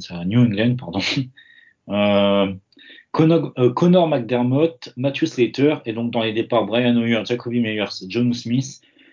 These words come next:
Devin McCourty qui prend sa retraite, d'ailleurs, euh, une pensée pour lui, euh,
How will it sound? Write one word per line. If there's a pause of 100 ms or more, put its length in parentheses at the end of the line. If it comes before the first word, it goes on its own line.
(140)
Devin
McCourty
qui
prend
sa
retraite,
d'ailleurs,
euh,
une
pensée
pour
lui,
euh,